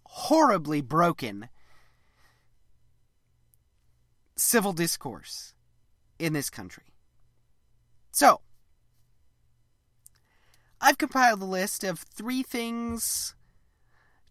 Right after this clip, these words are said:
to, to help you spot someone who's making the problem worse, and three characteristics of someone who's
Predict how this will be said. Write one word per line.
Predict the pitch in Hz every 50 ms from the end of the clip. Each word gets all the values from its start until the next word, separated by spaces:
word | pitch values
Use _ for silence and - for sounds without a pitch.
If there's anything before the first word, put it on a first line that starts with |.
| _
to, | - - - - 202 202 202 202 196 196 196 190 190 190 190 180 - _ _ _ _ _ _ _ _ _ _ _ _ _ _ - _ _
to | - 208
help | 190 180 214 214 202 -
you | 208 190 185
spot | 170 - - - - - 190 185 190 - -
someone | - - 220 208 190 185
who's | 190 185 170 -
making | 190 190 185 - 185 175
the | 170
problem | - - 185 185 180 175 170 165 151
worse, | 170 233 285 381 - - - - - - - - - - - - - _ _ _ _ _ _
and | - 190 190 185 180 180 180 185 170
three | - - 233 233 254 247 240 233
characteristics | 220 - - 262 240 - - 233 220 226 - - 226 - -
of | 226 -
someone | - 233 226 220 226 233 233 220 -
who's | 240 233 220 - - - - -